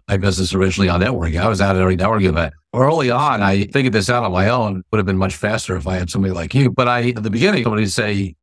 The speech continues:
to me, "Oh, hey, what do you do?" And I'd say, "I'm a lawyer." The minute you say you're a lawyer in a networking event, most people's eyes are, "Oh, another lawyer," right? Whenever.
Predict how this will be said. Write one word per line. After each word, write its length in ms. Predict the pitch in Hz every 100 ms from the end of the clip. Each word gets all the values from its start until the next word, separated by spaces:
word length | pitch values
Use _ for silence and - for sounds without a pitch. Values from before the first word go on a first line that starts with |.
| _
to 80 | 107
me, 340 | 107 98 95 117
"Oh, 300 | 143 131 113
hey, 240 | 151 117
what 140 | 98
do 60 | 107
you 80 | 123
do?" 160 | 196
And 100 | 101
I'd 120 | 98 90
say, 140 | 107
"I'm 120 | 104
a 60 | 120
lawyer." 520 | 170 160 123 117 117
The 60 | -
minute 200 | 226 196
you 100 | 175
say 200 | - 147
you're 120 | 131
a 40 |
lawyer 340 | 120 123 127 110
in 180 | 101 104
a 20 |
networking 360 | 120 110 95 95
event, 340 | 92 92 92
most 280 | 143 131 _
people's 440 | 127 107 104 98
eyes 280 | 98 104 95
are, 60 | 90
"Oh, 220 | 104 113
another 220 | 101 110 104
lawyer," 480 | 95 98 95 92 87
right? 280 | 113 110 -
Whenever. 360 | 113 98 95